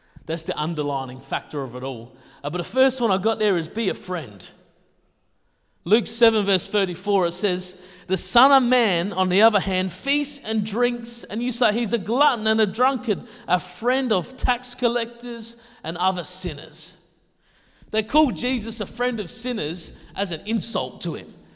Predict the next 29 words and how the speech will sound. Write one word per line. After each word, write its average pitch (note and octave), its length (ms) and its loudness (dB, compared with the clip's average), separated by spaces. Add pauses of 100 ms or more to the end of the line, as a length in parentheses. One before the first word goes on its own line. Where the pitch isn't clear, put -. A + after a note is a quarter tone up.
(400)
Like, - 240 -8
"Oh, B2 260 0
you're E3+ 240 -4
friends G3 460 0
with E3+ 100 0
all F#3 140 4
the C#3+ 180 0 (320)
rotten D3 720 -2
dirt F3 340 -6
bags. D#3+ 400 -4
You're G3 100 2
friends F#3+ 440 -4
with D#3+ 80 -6
the C3 80 -10
tax - 340 -8
collectors, F#3 460 -4
the - 100 -10
prostitutes." F#3+ 840 -8 (340)
And G#3 160 0
I C4 100 8
think B3+ 220 0
he F#3+ 80 0
would E3+ 160 0
have D#3+ 80 0
loved B3+ 220 2
it. D3 100 0 (960)
He G3+ 60 -6
goes, A3 100 -2
"Yeah, D#4 260 0